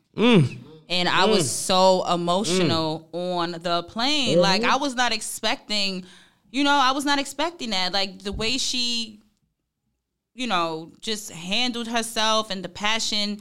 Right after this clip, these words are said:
Speaker 2: you know, the, the storyline with her daughter. And I was just like, wow.
Speaker 1: And let me explain something to you right there, right? Do you think she cries on cue?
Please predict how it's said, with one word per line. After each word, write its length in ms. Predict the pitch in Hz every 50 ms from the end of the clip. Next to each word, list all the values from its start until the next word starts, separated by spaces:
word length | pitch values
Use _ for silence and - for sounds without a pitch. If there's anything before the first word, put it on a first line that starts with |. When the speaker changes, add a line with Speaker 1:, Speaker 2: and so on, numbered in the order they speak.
| - - - - - - -
Speaker 2:
you 60 | 202 214
know, 120 | 202 190 180
the, 100 | 175 170
the 60 | - 180
storyline 640 | - - - 233 240 233 220 220 214 208 208 202 190
with 140 | 180 180 185
her 80 | 180
daughter. 340 | 175 185 208 220 226 220 214
And 160 | 208 185 185
I 60 | 196
was 160 | 262 311 269 -
just 220 | 208 202 - 196
like, 180 | 175 151 139 - _ -
wow. 340 | 165 190 208 190 170 139 - 147
Speaker 1:
And 80 | 143
let 100 | 165 196
me 100 | 220 233
explain 220 | 214 220 - 185 165
something 240 | - 143 123 113
to 140 | 110 - -
you 100 | 101 95
right 160 | 92 90 87 -
there, 180 | 87 87 90
right? 260 | 92 101 107 117 - - - _ _ _ _ _ _ _ _ _ _ _ _ _ _ _ _ _ _ - - _ _ _ _ _ _ _ _ _ _ _ _ _ _ _ _ _ _ _ _ _ _ _ _ _ _ _ _ _ _ _ _ _ _ _ _ _ _ _ _ _ _ _ _ _ _ _ _ _ _ _ _ _ _ _ _ _ _ _ _ _ _ _ _ _ -
Do 80 | 123
you 100 | 123 131
think 220 | 131 135 147 151 139
she 140 | - 143 127
cries 360 | - - 135 135 139 135 -
on 100 | 135 127
cue? 340 | - - 151 170 190 -